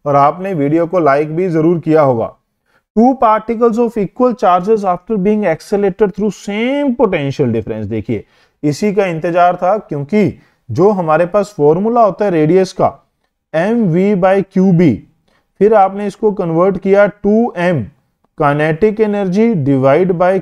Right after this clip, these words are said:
क्यू बी। अब काइनेटिक एनर्जी, अगर कोई चार्ज पार्टिकल, if a charge particle is accelerated, is accelerated through potential difference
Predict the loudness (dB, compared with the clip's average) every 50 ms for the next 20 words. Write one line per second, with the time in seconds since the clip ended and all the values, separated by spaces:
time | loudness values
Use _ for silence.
0 | -4 -2 -2 0 2 2 2 2 2 0 -4 _ _ _ _ _ _ _ _ _
1 | _ _ _ _ _ _ 0 0 0 0 -2 -6 -4 -4 -4 -2 -2 -4 -4 -4
2 | -4 -4 -2 -2 -2 0 0 0 0 -2 -4 -4 -6 -10 _ _ _ _ _ _
3 | -2 0 2 2 2 2 2 0 2 2 2 2 2 -2 -2 0 2 2 2 0
4 | -2 -4 -2 0 0 0 0 0 -4 -4 -4 -4 -4 -6 -8 -12 _ _ -2 0
5 | 0 0 0 -2 -6 -6 -4 -4 -4 -4 -4 -2 0 2 2 2 0 -2 -6 -4
6 | -2 0 2 2 0 0 -4 -4 -2 -2 -2 -2 -4 -8 _ _ _ _ _ _
7 | _ _ _ _ _ _ _ _ _ _ _ _ _ _ _ _ _ _ _ _
8 | _ _ _ _ _ _ _ 0 2 2 2 2 2 2 2 2 0 0 -4 -4
9 | -2 -2 0 2 2 2 2 2 0 0 0 0 -2 -4 _ _ _ _ _ _
10 | -4 -2 -2 0 2 2 2 2 0 -2 -4 -2 -2 0 0 -2 -2 -2 0 0
11 | 0 0 -2 _ _ 0 2 2 2 0 -2 -6 -12 _ _ _ _ _ _ _
12 | _ _ _ _ _ _ _ _ _ _ _ _ _ _ _ _ _ _ _ _
13 | _ _ _ _ _ _ -4 -2 -2 -2 -2 -2 -4 -6 -4 -4 -2 -2 0 -2
14 | -2 -4 -4 -6 -6 -4 -4 -4 -4